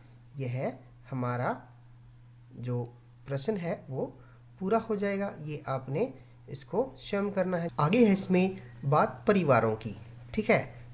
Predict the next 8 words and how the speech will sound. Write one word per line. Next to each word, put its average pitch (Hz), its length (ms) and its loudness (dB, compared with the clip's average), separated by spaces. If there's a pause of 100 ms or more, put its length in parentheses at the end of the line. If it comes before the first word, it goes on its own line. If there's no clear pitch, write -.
(140)
परिवार 143 440 4
यानी 139 200 6
कि 202 180 6 (380)
फैमिली 180 420 4
के 185 160 2
बारे 147 240 6
में 139 140 6
इसमें 139 500 2